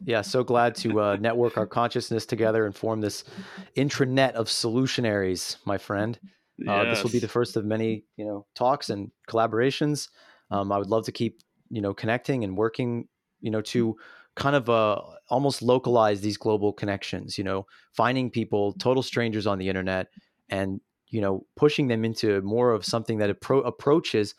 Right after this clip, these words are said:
Speaker 1: that local connection to the point where we are getting closer to the doing, not just the talking, but the doing, the creation, that, that, that ebullient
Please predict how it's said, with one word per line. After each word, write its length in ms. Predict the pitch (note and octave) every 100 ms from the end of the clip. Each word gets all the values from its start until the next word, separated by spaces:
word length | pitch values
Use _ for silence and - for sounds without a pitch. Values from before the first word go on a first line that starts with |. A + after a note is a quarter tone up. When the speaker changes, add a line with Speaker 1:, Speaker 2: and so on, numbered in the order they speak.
| - -
Speaker 1:
that 160 | A2 G#2+
local 340 | A#2+ B2+ A#2+
connection 640 | - G#2+ A#2 - - F2
to 100 | F2
the 80 | G#2
point 300 | - B2+ A2+
where 120 | G#2 G2+
we 160 | A2
are 280 | G#2+ G#2 G2 - _ -
getting 200 | B2 A#2
closer 420 | - B2+ B2+ A2
to 160 | -
the 80 | G2+
doing, 420 | F2+ G2+ F#2 G2+ - _ -
not 180 | A2+
just 160 | B2+ C3+
the 60 | -
talking, 500 | A#2 G2+ - F#2+ - _ -
but 120 | A2
the 60 |
doing, 360 | F#2 A#2 A2 F#2
the 80 | F#2
creation, 540 | - G2+ G2+ G2+ F#2+
that, 180 | F#2 F#2
that, 220 | G#2 G#2 - _ _ _
that 160 | A#2 B2
ebullient 600 | F#2+ A2 C#3 C3+ A#2+